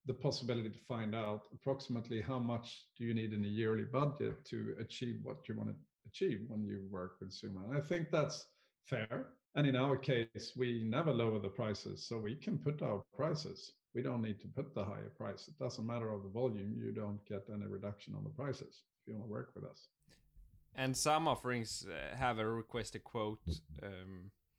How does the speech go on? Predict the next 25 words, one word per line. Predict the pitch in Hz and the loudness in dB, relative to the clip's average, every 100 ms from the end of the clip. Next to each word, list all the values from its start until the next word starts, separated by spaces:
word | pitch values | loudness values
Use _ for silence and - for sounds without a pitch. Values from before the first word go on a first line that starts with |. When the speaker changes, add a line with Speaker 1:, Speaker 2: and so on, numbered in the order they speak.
| - _ _ _ _ - 113 | -20 _ _ _ _ -12 -4
Speaker 2:
is | 120 135 | 0 4
our | 123 123 | 6 6
end | 123 123 | 4 2
goal | 117 131 135 | 4 2 2
to | - 123 | -2 -2
have | 113 107 104 | 0 2 0
a | 101 | -2
fixed | - 107 - - | -8 -10 -12 -2
price | 104 107 - | 2 2 2
on, | 98 98 98 | 0 0 -2
on | - 95 - | -4 -4 -2
all | 101 107 | 0 2
our | 110 110 113 | 4 4 2
offerings, | 113 - 135 143 - | -2 -4 -6 -6 -8
or, | 90 87 85 - _ - | -6 -4 -6 -8 _ -6
or | 92 | -2
are | 95 95 | 0 0
there | 95 92 87 90 _ - | -2 -2 -4 -8 _ 2
Speaker 1:
I | 147 | 4
would | 160 139 | 6 6
love | 151 151 - | 6 6 4
that. | 107 - - _ _ _ _ - | 2 0 -8 _ _ _ _ -2
In, | 123 117 - | 0 0 0
in, | 139 120 117 | 0 4 4
um, | 117 113 117 | 4 2 -2